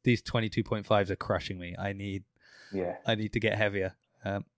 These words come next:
Speaker 2: I
Speaker 1: and
Speaker 2: feel like
Speaker 1: slow-
Speaker 2: I go up in waves. Like, it'll be a gymnastics workout. I'm like, "Oh, I could probably do with losing, like, half a stone." And then, like,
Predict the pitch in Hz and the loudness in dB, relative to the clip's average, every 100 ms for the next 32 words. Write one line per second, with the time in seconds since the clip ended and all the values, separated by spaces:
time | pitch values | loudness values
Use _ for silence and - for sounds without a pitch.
0 | _ - 123 120 117 135 104 104 104 - | _ -2 6 6 8 6 8 8 6 4
1 | 98 95 98 90 90 - 87 - - - | 2 6 8 6 2 0 0 0 -8 -20
2 | _ _ _ - 95 101 98 104 101 104 | _ _ _ 2 4 8 6 6 4 2
3 | - 87 - 98 92 92 90 95 87 98 | 2 -4 0 0 0 -2 -2 0 6 6
4 | - - - _ - - 107 131 120 110 | 6 -2 -16 _ -6 -2 0 2 4 6
5 | 110 104 98 98 104 82 90 85 82 - | 6 6 6 6 4 2 0 0 0 -2
6 | 98 92 95 - 101 92 82 82 - 98 | -2 0 -2 0 6 6 6 0 -4 -2
7 | 98 95 95 90 | 2 4 4 2